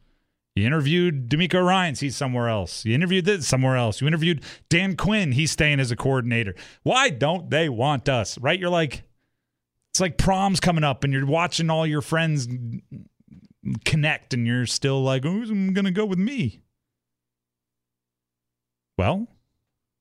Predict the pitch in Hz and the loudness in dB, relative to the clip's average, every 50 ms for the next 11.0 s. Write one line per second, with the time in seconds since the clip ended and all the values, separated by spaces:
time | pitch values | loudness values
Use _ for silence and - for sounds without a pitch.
0 | _ _ _ _ _ _ _ _ _ _ _ _ _ _ _ _ _ _ _ _ | _ _ _ _ _ _ _ _ _ _ _ _ _ _ _ _ _ _ _ _
1 | - 123 113 98 101 101 98 120 127 123 143 160 185 208 214 - - 90 78 71 | 0 2 4 4 4 2 2 0 0 0 0 0 0 -2 -4 -6 -6 -6 -6 -6
2 | 82 - _ _ - - 113 110 104 104 113 143 170 185 190 208 208 208 208 170 | -8 -12 _ _ 0 0 2 4 4 4 4 4 4 4 2 2 2 0 -2 -2
3 | - - - - _ - - 147 165 - - 151 147 120 - - 104 82 71 - | -4 -8 -10 -14 _ -2 -2 -2 0 2 2 2 2 0 0 0 -2 -2 -2 -8
4 | - _ _ _ _ _ _ _ _ _ _ _ _ _ _ _ _ _ _ _ | -14 _ _ _ _ _ _ _ _ _ _ _ _ _ _ _ _ _ _ _
5 | _ _ _ _ _ _ _ _ _ _ _ _ _ _ _ _ _ - - 170 | _ _ _ _ _ _ _ _ _ _ _ _ _ _ _ _ _ 0 2 2
6 | 165 160 156 156 - - _ _ _ _ - - 135 180 202 208 208 208 214 160 | 4 2 0 0 -4 -8 _ _ _ _ -2 0 2 2 2 2 2 0 0 0
7 | - - 170 151 139 139 147 151 170 190 196 175 131 107 - - 147 139 - - | 0 2 2 2 2 2 2 2 2 0 0 0 -2 -2 0 2 2 2 2 0
8 | 131 107 123 113 113 110 123 143 151 117 113 117 - - - - - - - _ | -2 0 2 2 2 2 2 2 2 2 0 0 0 -4 -10 -20 -20 -20 -18 _
9 | - 131 117 - - 156 190 208 208 214 214 185 - - 113 160 175 165 147 - | -4 -4 -2 0 2 2 2 2 2 0 0 0 0 0 0 0 0 -2 -2 -2
10 | - 175 175 160 - 165 156 143 - - - - 170 202 208 - - - - | 0 0 0 0 -2 -2 -2 0 0 0 0 2 2 0 0 -2 -6 -6 -8